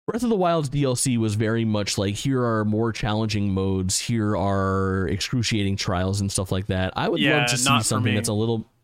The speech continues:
Speaker 1: not my, not my jam exactly either. I would love to see something that's a little bit more standalone, like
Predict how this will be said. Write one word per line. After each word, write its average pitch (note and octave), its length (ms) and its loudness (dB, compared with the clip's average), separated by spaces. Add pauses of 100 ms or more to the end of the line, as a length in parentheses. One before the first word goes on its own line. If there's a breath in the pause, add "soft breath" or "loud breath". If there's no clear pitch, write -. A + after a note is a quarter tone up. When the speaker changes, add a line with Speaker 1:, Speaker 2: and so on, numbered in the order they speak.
(200)
Speaker 1:
not D#3 260 0
my, D3+ 220 2
not D3 240 0
my E3 120 0
jam A#2+ 260 0
exactly G#2 440 0
either. F#2 240 0
I G#2 80 0
would D#3+ 160 0
love C3 120 -2
to C3 120 -2
see A#2 180 0
something A2 300 0
that's F#2+ 160 -2
a F#2+ 60 -2
little G#2 160 0
bit A2+ 100 0
more F#2+ 200 0
standalone, F#2+ 720 -2
like F#2 200 -2